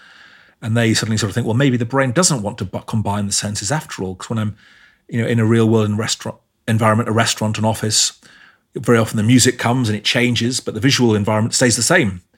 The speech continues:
And that music I'm hearing, the classical music over the speakers in the, in the restaurant,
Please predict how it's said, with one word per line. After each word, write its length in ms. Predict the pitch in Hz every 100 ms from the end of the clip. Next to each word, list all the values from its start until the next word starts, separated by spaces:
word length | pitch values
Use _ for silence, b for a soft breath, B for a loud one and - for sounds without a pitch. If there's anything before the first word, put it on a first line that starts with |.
| b b b b b
And 100 | b
that 100 | 117
music 240 | 117 131 -
I'm 120 | 110
hearing, 260 | 110 117 117
the 80 |
classical 360 | - 135 - 120
music 300 | 123 117 117
over 160 | 120 110
the 120 | 107
speakers 500 | - - 165 135 110
in 80 | 113
the, 160 | 120
in 60 | 117
the 80 | 113
restaurant, 480 | 147 - 110 120